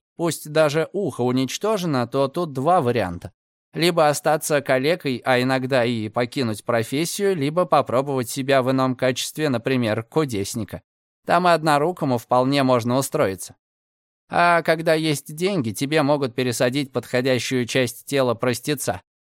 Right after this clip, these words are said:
Только так можно со временем восстановить свои энергоканалы, потому как от чародея к чародею пересадка всегда ведёт к отторжению, даже среди близких клановых родственников.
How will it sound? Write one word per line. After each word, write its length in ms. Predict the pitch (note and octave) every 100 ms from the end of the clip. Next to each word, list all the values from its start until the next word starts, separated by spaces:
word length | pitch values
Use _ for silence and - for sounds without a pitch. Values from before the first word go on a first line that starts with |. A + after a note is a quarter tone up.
| _
Только 300 | F3 E3 E3+
так 280 | F#3+ F3+ C3+
можно 400 | C3+ C#3 B2+ A#2
со 180 | - B2
временем 480 | B2+ D3+ C3+ A2+
восстановить 600 | A2 B2 - B2+ B2 C3+ C3
свои 300 | B2 A#2+ A#2+
энергоканалы, 1000 | A2 A#2+ B2+ A#2+ A#2 B2+ C3 F3 C3+ G#2
потому 400 | - A2 B2 C3+
как 200 | B2+ A#2
от 140 | B2
чародея 500 | - C3 B2+ C3 C#3
к 60 | A#2
чародею 540 | - B2+ B2 D#3 D#3
пересадка 560 | C3 C3 A#2+ C#3+ C3+ C3+
всегда 400 | - C#3 B2+ C#3
ведёт 300 | C3 B2+ B2+
к 60 | -
отторжению, 800 | A#2+ - C3 B2+ F3+ D3+ G2+ E2+ _ _ _ _
даже 300 | F#3 F3+ E3+
среди 340 | D#3+ E3 D3 D3+
близких 540 | C#3+ D3 C#3 C3+ A#2+
клановых 520 | - C#3 C3+ C3 B2
родственников. 640 | C3 C#3 - A#2 F#2 -